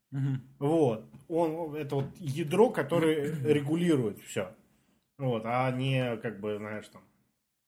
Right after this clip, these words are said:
Speaker 2: люди, государства, потому что у них всех есть интересы свои.
Speaker 1: Ну да.
Speaker 2: Вот и всё. Поэтому, а в России, я, я,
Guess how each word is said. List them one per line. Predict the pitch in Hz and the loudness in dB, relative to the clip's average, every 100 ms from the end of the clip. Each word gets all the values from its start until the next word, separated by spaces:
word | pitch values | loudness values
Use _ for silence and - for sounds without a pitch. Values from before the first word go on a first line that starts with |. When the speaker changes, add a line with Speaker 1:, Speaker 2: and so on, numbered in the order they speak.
| - - - | -20 -12 0
Speaker 2:
люди, | 131 190 196 135 | 2 2 0 -2
государства, | 120 - 127 147 143 139 - | -2 -4 2 4 4 0 -8
потому | 139 135 | -10 -8
что | 202 | -6
у | |
них | 240 - | -8 -8
всех | 208 190 | -8 -8
есть | 160 147 - - 135 | -8 -10 -10 -12 -8
интересы | 120 139 120 113 - | -6 -4 -4 -6 -12
свои. | - 98 92 - _ _ _ _ | -16 -14 -16 -20 _ _ _ _
Speaker 1:
Ну | 135 147 160 175 170 | -12 -8 -4 -4 -4
да. | 151 123 92 - - - - - - - _ _ _ _ - - _ _ _ | -2 -2 -2 -8 -20 -20 -20 -20 -20 -20 _ _ _ _ -20 -20 _ _ _
Speaker 2:
Вот | 135 135 175 220 | -6 -2 -2 -2
и | |
всё. | - 123 110 107 - - - - - _ - | -4 -4 -4 -6 -12 -18 -20 -20 -20 _ 0
Поэтому, | 214 226 220 220 - - - | 0 2 -2 -4 -16 -20 -6
а | 175 196 220 214 220 220 220 | 4 6 6 2 2 0 0
в | 214 196 | 0 0
России, | 233 - 302 226 | -2 -2 -2 2
я, | 254 240 226 | 2 2 0
я, | 190 262 240 | 2 2 0